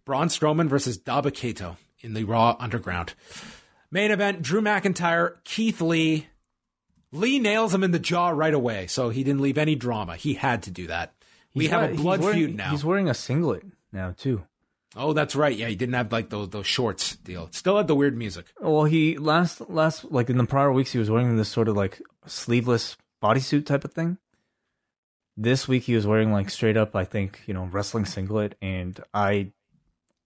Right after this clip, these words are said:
Speaker 2: I think the guy should just, like, retain his shirtless N X T look. Like, there's nothing wrong with the way he looked at all. And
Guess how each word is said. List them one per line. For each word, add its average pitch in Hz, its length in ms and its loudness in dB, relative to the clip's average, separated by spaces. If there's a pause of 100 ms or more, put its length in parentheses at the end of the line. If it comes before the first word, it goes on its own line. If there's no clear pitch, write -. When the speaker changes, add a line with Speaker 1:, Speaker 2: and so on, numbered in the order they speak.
(160)
Speaker 2:
I 185 260 4
think 165 320 2
the 120 100 0
guy 120 220 4
should 104 160 -4
just, 107 220 -2 (260)
like, 95 380 -6 (580)
retain 113 440 2
his 104 300 2
shirtless 110 480 -2
N 104 120 4
X 107 140 0
T 104 160 -2
look. 110 360 0 (400)
Like, 127 100 -2
there's 165 200 4
nothing 185 600 2
wrong 123 420 4
with 110 120 0
the 101 60 -2
way 110 140 6
he 104 100 4
looked 104 220 0
at 95 100 -2
all. 98 340 2
And 95 380 -2